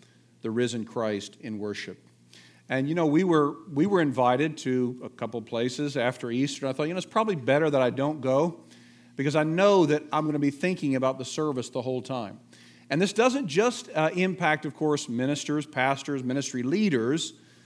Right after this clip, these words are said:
Um, it's hard next week for everyone, really, to turn around and get back to normal. The donuts are gone. Uh,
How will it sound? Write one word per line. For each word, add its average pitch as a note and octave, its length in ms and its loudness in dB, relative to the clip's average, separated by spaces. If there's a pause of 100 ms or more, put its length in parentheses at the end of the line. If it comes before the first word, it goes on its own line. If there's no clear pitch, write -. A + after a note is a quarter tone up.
(360)
Um, C#3 440 0 (560)
it's E3+ 160 -4
hard A3+ 400 2
next F3+ 340 -2
week G3+ 160 -2
for E3+ 180 -2
everyone, F3 380 2
really, E3 220 2
to C3 80 -4
turn D#3 260 -6
around C#3 320 0
and B2+ 80 -4
get B2 160 -4
back B2 220 0
to C3 100 -6
normal. C3 340 -2
The F#2+ 120 -8
donuts C#3 460 -2
are C#3+ 60 -4
gone. C#3 460 -4 (840)
Uh, A2 380 -4